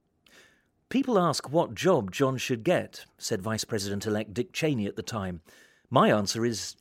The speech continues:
anything he wants." Bolton was made Under-Secretary of State for Arms Control, although he was a splenetic opponent of almost all arms control agreements, especially with North Korea.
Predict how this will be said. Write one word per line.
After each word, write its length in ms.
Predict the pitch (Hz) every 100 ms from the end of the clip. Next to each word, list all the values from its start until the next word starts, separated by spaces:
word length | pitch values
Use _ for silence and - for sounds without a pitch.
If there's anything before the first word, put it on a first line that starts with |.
| -
anything 460 | 175 208 - 190
he 160 | 175 185
wants." 540 | 139 98 - - - - _ _ _ _ _ _ _ _
Bolton 360 | 127 139 147 147
was 140 | 117
made 220 | 120 113
Under-Secretary 720 | 120 139 123 127 - 107 113 107
of 80 |
State 260 | - 117 110
for 160 | 139 -
Arms 260 | 156 127
Control, 520 | - 98 - 90 82 - - - -
although 300 | 110 135 123
he 120 | 117
was 180 | 107 98
a 60 |
splenetic 640 | 98 - 120 120 165 - 120
opponent 420 | - 135 101 98
of 120 | 113
almost 320 | 120 117 110
all 340 | - 170 104 92
arms 300 | 107 107 104
control 400 | - 104 110 98
agreements, 540 | 98 123 95 95 - - -
especially 640 | 127 - 180 - 107 90 -
with 180 | 120 120
North 320 | 135 117 -
Korea. 460 | - 117 107 85